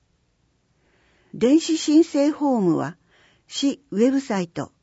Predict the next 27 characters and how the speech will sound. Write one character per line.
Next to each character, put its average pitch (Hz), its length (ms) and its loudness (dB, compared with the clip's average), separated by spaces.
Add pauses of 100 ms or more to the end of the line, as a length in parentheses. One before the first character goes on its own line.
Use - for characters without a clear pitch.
(560)
ア 240 160 -2
イ 269 120 2
デ 254 80 -6
ィ 190 220 -6
ー - 20 -20 (420)
一 202 300 0
零 311 300 2
零 240 340 0
一 247 320 -2
二 302 320 8
四 311 220 4
六 185 180 -2 (100)
か 208 120 -4
ら 185 140 -2
も 139 240 -2
確 208 240 -2
認 240 220 4
で 175 100 -4
き 170 120 -6
ま 151 200 -4
す。 - 180 -20 (1400)
ス - 200 -6
マ 277 180 2
ー 320 60 0
ト 294 140 0
フ 262 100 -8
ォ 180 80 0